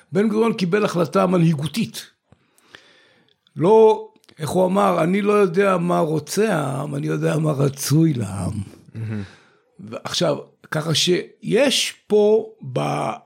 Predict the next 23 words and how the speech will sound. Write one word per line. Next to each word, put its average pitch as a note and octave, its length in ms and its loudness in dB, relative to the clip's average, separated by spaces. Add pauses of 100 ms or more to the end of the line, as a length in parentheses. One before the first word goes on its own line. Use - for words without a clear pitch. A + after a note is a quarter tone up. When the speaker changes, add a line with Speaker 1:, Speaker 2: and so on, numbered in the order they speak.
(160)
Speaker 1:
ב-, B2+ 720 -4 (120)
בגל, B2+ 600 -2 (320)
אגב, G3 260 0
שים G3+ 260 -2
לב G#3 120 2
שהעליות D3 600 0
האשכנזיות, D#3 960 -2 (220)
זה D3+ 60 -8
תמיד D#3 320 -2
העלייה C#3+ 300 -2
הראשונה, E3 680 -6 (320)
השנייה, D#3 720 -4 (360)
השלישית, G3+ 1000 0 (260)
הרביעית, D#3+ 640 2
החמישית. E3+ 640 -2 (280)
העלייה E3 480 0
של, A3 260 2
של - 200 -2
יהודי F3 180 2
ארצות G#3 300 -2
ערב G3+ 500 2
היא A2 420 -2 (300)
העלייה F2 480 -4